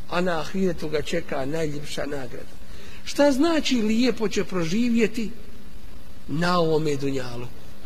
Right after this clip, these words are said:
U zadovoljstvu Allaha te bareke ve taala. Jer je neminovno ovaj svijet pun iskušenja.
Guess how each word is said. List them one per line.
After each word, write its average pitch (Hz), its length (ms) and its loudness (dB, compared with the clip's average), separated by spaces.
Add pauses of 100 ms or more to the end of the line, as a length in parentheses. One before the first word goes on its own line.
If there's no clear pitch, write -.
(300)
U 160 100 0
zadovoljstvu 170 840 2
Allaha 175 680 2
te 156 120 -2
bareke 165 460 0
ve 147 100 -2
taala. 170 480 -2 (1400)
Jer 180 200 0
je 196 160 4
neminovno 277 880 4 (100)
ovaj 247 440 4
svijet 247 460 2 (1300)
pun 247 260 4
iskušenja. 202 800 2